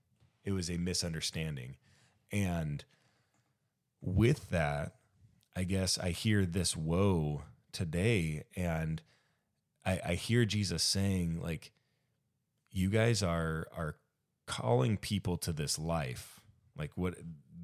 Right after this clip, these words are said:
this particular life that you are saying is the life that we are to live. But the life that you are calling people to is not the life that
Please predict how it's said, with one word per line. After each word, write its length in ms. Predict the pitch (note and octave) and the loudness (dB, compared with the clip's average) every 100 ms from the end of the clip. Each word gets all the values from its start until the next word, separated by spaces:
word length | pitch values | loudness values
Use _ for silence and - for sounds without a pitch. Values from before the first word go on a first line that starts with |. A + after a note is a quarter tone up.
| D#2+ | 0
this 300 | G#2 G2 - | 0 2 0
particular 580 | - F#2+ F#2 F2+ E2+ D#2+ | -2 -2 -2 -2 -2 0
life 280 | D2+ D#2+ | 0 -2
that 100 | - | -4
you 160 | D#2+ E2 | -2 0
are 80 | D2 | 0
saying 460 | - - F#2 F2 | 0 0 2 2
is 120 | E2 D#2 | 0 -2
the 60 | |
life 300 | D#2 D#2 D#2+ | -4 -4 -4
that 100 | D2+ | -4
we 140 | D#2+ D#2 | -2 -2
are 80 | |
to 140 | D2+ C#2 | -4 -6
live. 440 | D2+ F2 C#2+ C2+ - _ _ _ - | -2 -2 -2 -6 -12 _ _ _ -6
But 140 | F2+ | -2
the 80 | F2+ | 0
life 280 | E2 G#2 B2 | 4 4 4
that 120 | A#2 | 4
you 140 | F#2 E2 | 4 2
are 80 | |
calling 420 | D2 - F#2+ G#2 F2+ | 0 0 2 2 0
people 320 | F2+ E2 D#2 | -4 -6 -6
to 420 | - E2+ D2+ C#2+ - | -4 -2 -2 -6 -8
is 240 | F2+ E2 D2+ | -4 -2 0
not 340 | D#2+ F2 G#2 | 2 2 0
the 100 | G2 | 0
life 440 | D#2+ D#2+ E2+ D#2+ - | 2 2 0 -4 -6
that 220 | D2+ C2 | -6 -6